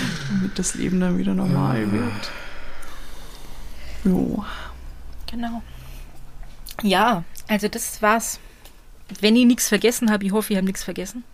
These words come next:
Speaker 2: Das
Speaker 3: Wenn
Speaker 2: waren
Speaker 3: ja, dann tut's mir sehr leid und fragt's einfach noch mal. <laughs>
Speaker 2: Das waren tolle
Speaker 3: Dann
Speaker 2: Fragen.
Speaker 3: war's das mit den
Speaker 1: Ja,
Speaker 3: Fragen.
Speaker 1: voll. Danke für
Speaker 2: Liebe
Speaker 1: die
Speaker 2: Leutinnen
Speaker 1: Fragen.
Speaker 2: und Leute, ganz toll, ich hab mich super unterhalten. Und das
Speaker 1: Mhm.
Speaker 2: liegt nicht nur am Wein.
Speaker 1: Ich hab noch eine Frage an euch.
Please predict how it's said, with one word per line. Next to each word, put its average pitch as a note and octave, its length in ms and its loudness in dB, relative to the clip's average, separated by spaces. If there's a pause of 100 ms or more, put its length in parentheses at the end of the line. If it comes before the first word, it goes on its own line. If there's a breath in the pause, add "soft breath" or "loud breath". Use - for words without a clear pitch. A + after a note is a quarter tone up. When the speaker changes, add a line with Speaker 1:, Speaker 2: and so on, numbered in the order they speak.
Speaker 2:
Das G3+ 160 6
Speaker 3:
Wenn G3+ 100 6
Speaker 2:
waren F#3 80 4
Speaker 3:
ja, F#3+ 140 6
dann G#3 160 4
tut's - 240 -2
mir G#3+ 120 10
sehr G#3 200 8
leid G#3 240 10
und G3 100 4
fragt's - 260 4
einfach G#3 240 8
noch G3 200 4
mal. G3 180 0 (320 loud breath)
<laughs> E4 380 6
Speaker 2:
Das A2+ 260 2
waren A#2 160 4
tolle C#3 220 8
Speaker 3:
Dann - 160 4
Speaker 2:
Fragen. A#2 340 4 (540)
Speaker 3:
war's G#3 260 0
das G#3+ 120 -2
mit G3 100 8
den G3+ 60 6
Speaker 1:
Ja, A3+ 200 8
Speaker 3:
Fragen. A3 120 2
Speaker 1:
voll. G3+ 280 4 (140)
Danke G#3+ 500 6 (300)
für - 80 4
Speaker 2:
Liebe - 140 6
Speaker 1:
die G#2 60 4
Speaker 2:
Leutinnen G#2 180 6
Speaker 1:
Fragen. A#2 240 6
Speaker 2:
und A2 100 0
Leute, A2 400 2
ganz C#3 260 0
toll, G2+ 160 4
ich G2 80 6
hab - 60 2
mich - 100 2
super - 280 0
unterhalten. G#2 520 -2 (220)
Und G3+ 160 10
das E3+ 100 4
Speaker 1:
Mhm. F3+ 60 2
Speaker 2:
liegt A3 160 0
nicht D3 100 0
nur C#3+ 140 0
am A#2 140 0
Wein. G2+ 260 0 (260)
Speaker 1:
Ich A3 120 6
hab C#4+ 80 12
noch B3+ 100 12
eine G3 100 8
Frage E3+ 360 0
an E3 120 2
euch. - 420 -4